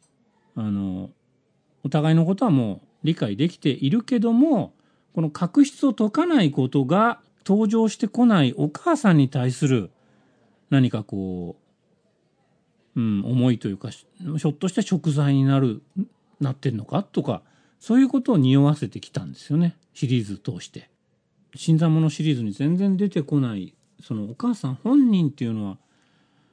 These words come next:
どういう方だったのかということが、その祈りの幕が下りる時で語られて。まあ、とは言ってもね、あの、新参者シリーズを見てなくても、ちょっとゆっくり見れば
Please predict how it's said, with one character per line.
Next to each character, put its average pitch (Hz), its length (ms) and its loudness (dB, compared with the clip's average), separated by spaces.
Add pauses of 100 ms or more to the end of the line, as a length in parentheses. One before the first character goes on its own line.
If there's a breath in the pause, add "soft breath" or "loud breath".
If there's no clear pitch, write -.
(180)
ど 175 100 0
う 226 60 2
い 175 40 4
う 127 40 0
方 123 280 -6
だ 113 80 -4
っ 104 40 -8
た - 160 -10
の 98 120 -4
か 98 160 -10
と 98 240 -16 (580)
い 170 100 0
う 208 200 0
こ - 240 -8
と 226 240 -4
が、 254 420 0 (600)
そ - 200 -4
の 113 500 -4
祈 170 300 0
り 180 60 0
の 180 80 0
幕 175 280 -2
が 160 100 0
下 135 100 0
り 156 120 -2
る 143 140 -2
時 123 640 -6 (720)
で 214 160 -4
語 139 160 -10 (140)
ら 107 140 -8
れ 101 100 -10
て。 - 160 -20 (260)
ま 269 100 -2
あ、 196 40 0
と 240 240 -4
は 370 100 2
言 151 80 0
っ 135 40 -10
て 143 140 -2
も 117 120 -2
ね、 107 220 -4
あ 98 100 -8
の、 98 120 -6
新 214 220 0
参 240 140 0
者 240 180 0
シ 240 140 -6
リ 254 100 0
ー - 20 -2
ズ 156 100 -2
を - 20 -2
見 147 160 0
て 208 140 -2
な 202 160 0
く - 120 -16
て 127 140 -2
も、 131 420 0
ち - 60 -2
ょ - 20 0
っ 302 40 -4
と 285 40 2
ゆ 160 100 4
っ - 40 4
く - 180 -4
り 214 140 4
見 135 100 4
れ 131 100 0
ば 95 260 -10